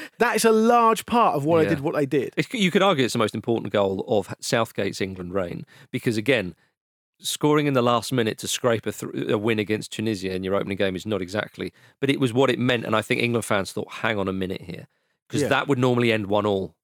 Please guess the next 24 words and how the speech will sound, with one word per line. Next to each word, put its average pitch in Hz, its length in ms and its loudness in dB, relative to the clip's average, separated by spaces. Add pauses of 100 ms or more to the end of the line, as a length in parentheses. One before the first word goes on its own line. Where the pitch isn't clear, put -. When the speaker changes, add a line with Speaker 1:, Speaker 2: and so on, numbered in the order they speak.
(160)
Speaker 2:
That 110 140 -2
would 120 120 -2
normally 131 400 4
be 113 220 2
a 107 40 -4
damp 107 260 -2
squib. 104 260 -2
That 110 140 0
would 113 120 -4
normally 131 440 2
end 113 120 0
like 110 200 0
that. 117 160 0
And 135 100 -2
you 151 80 0
saw 180 320 2
the 175 80 2
way 156 120 2
they, 139 140 2 (140)
the 123 100 -14
celebra-, 135 560 -2
players 131 240 0
celebrated 107 560 0
together, 92 320 -8